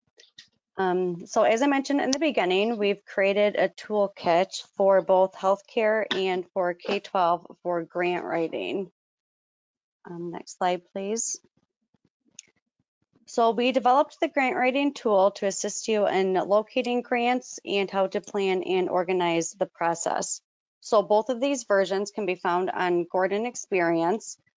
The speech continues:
So if you go to resources and then go to the health and wellness page, they can both be found there.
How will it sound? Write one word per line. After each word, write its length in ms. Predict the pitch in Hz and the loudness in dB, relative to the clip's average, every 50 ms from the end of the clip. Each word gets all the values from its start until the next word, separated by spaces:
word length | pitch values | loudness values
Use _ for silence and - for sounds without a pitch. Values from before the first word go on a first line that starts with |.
| _ _ _ | _ _ _
So 160 | - - 214 | -4 -2 -2
if 100 | 202 - | -2 0
you 100 | 208 180 | -2 0
go 200 | 190 190 190 190 | 2 2 2 0
to 160 | 190 - 185 | -2 -6 -4
resources 800 | 175 196 214 220 - 240 226 233 233 - 269 254 254 262 247 - - | -2 -2 -2 -2 -2 -2 -2 -2 -2 -2 -2 0 0 0 -2 -4 -6
and 160 | - 190 180 | -4 -2 -2
then 200 | 180 180 190 185 | -2 -2 -2 0
go 120 | 196 190 | 0 -2
to 80 | 185 - | 0 0
the 140 | 190 190 170 | -4 -4 -2
health 220 | 175 196 196 - | -2 -2 -2 -2
and 100 | 214 202 | -2 0
wellness 440 | 190 190 190 196 185 190 - - - | 0 0 0 0 -2 -4 -6 -10 -10
page, 320 | _ 190 180 190 180 - - | _ -4 -2 -2 -4 -4 -4
they 100 | 180 175 | -4 -4
can 180 | - 190 185 | -2 -2 -2
both 200 | 170 180 180 - | 0 -2 -2 -2
be 120 | - 190 180 | -2 -4 -4
found 300 | - 202 190 196 202 190 | -2 -2 -2 0 0 2
there. 380 | 185 170 165 170 185 190 - | 2 2 4 2 2 0 -2